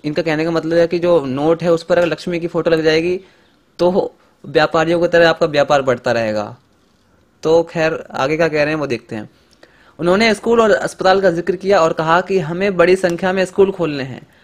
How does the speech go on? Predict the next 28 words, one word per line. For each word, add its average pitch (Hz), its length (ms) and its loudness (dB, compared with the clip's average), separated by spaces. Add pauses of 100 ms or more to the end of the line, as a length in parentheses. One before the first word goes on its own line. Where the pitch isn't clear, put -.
(200)
अस्पताल 185 420 2
बनाने 160 320 0
हैं, 127 260 -8 (320)
बहुत 165 260 2
बड़े 196 260 2
स्तर 190 200 2
पर 190 140 0
सड़क 180 340 0
और 160 180 0
इंफ्रास्ट्रक्चर 160 680 -4
तैयार 156 260 0
करना 135 300 -6
है, 123 240 -12 (340)
लेकिन 165 300 0
एफर्ट्स - 500 0 (320)
यानी 170 200 -2
कोशिशें 180 880 -2 (140)
तभी 202 220 -2
फल 202 180 2
फूलती 175 440 -2
हैं 196 240 -2
जब 175 220 4
देवी 156 320 -4
देवताओं 143 420 -2
का 151 140 0
आशीर्वाद 131 420 0
होता 110 220 -8
है। 110 400 -14